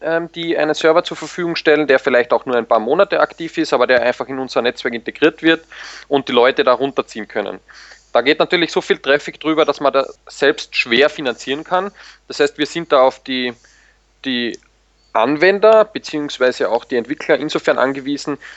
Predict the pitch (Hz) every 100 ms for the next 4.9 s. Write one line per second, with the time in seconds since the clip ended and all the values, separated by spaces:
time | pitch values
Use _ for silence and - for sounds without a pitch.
0 | - - 127 139 139 139 - 123 127 131
1 | - 120 120 117 - - 151 147 139 -
2 | - 123 - 113 - - 113 107 110 98
3 | - - - 127 - 160 - 170 202 -
4 | 175 180 180 156 156 - 151 143